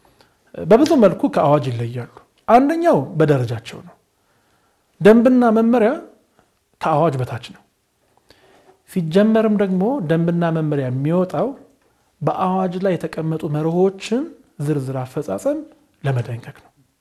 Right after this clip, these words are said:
እ፣ ስለዚህ አዋጅ የከለከለውን ነገር በደንብ ልትፈቅድ አትችልም። አዋጅ የፈቀደውን ነገር በደንብ ልትከለክል አትችልም። ባይሆን ለምሳሌ በአዋጁ ላይ ምዝገባ ያስፈልጋል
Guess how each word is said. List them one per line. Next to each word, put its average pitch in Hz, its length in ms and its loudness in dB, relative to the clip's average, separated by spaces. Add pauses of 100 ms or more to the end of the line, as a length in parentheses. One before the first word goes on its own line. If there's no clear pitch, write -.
(1600)
እ፣ 202 200 2
ስለዚህ 180 420 4 (500)
አዋጅ 180 340 4
የከለከለውን 151 640 -2
ነገር 214 240 2 (180)
በደንብ 131 300 -2
ልትፈቅድ - 360 -12
አትችልም። 147 380 -12 (400)
አዋጅ 143 240 -2
የፈቀደውን 131 480 -6
ነገር 196 200 0
በደንብ 127 300 -4
ልትከለክል 120 460 -14
አትችልም። - 300 -20 (640)
ባይሆን 123 500 0 (640)
ለምሳሌ 135 480 -2 (140)
በአዋጁ 139 560 -2
ላይ 190 180 2 (580)
ምዝገባ 143 420 0 (140)
ያስፈልጋል 135 760 -2